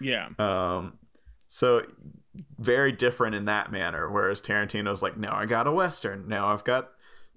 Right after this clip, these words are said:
Speaker 2: uh, the, the buddy
Speaker 1: Yeah.
Speaker 2: comedy in, in nineteen seventies Los Angeles. Um, now I've got a Japanese revenge movie." Um,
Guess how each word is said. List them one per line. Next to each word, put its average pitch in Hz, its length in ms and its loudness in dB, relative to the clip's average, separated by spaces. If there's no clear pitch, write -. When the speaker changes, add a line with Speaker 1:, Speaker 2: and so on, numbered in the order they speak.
Speaker 2:
uh, 143 260 2
the, 147 320 0
the 139 180 0
buddy 139 220 4
Speaker 1:
Yeah. 135 40 2
Speaker 2:
comedy 156 460 2
in, 160 200 0
in 156 260 2
nineteen 160 320 -2
seventies 160 640 -2
Los 147 260 2
Angeles. 135 400 -2
Um, 107 640 0
now 113 200 2
I've 139 140 0
got 147 200 2
a 156 340 2
Japanese 151 580 -2
revenge 156 380 -2
movie." 98 500 -4
Um, 113 640 2